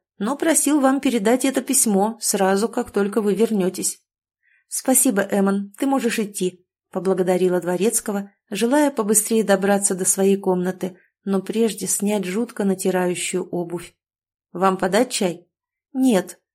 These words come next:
покачала головой и все же, не выдержав, сняла новые туфли и с тихим, полным блаженства стоном,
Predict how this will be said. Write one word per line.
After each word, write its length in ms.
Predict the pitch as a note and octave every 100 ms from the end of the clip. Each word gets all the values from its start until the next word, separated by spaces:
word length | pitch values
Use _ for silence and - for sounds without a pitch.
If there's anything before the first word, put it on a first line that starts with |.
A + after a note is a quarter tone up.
| _
покачала 500 | F#3 F#3+ F#3 F#3+ F3+
головой 580 | F3 F3+ F3 A#3+ A#3+ - _ -
и 140 | G3
все 320 | G3 - C#4
же, 120 | B3
не 140 | A#3 G#3+
выдержав, 560 | A#3 A#3 G#3+ F#3+ G3+
сняла 420 | - G#3+ G#3 G3+ F#3
новые 320 | F#3 F#3 F#3+
туфли 500 | A3 B3 - F3+ F#3 _ _
и 120 | A3 G3+
с 100 | -
тихим, 440 | D4+ D4+ C4 B3+
полным 420 | - A#3+ A3 G#3+
блаженства 640 | G3 G3 G3 G3 F#3+ - F3
стоном, 540 | - - B3+ B3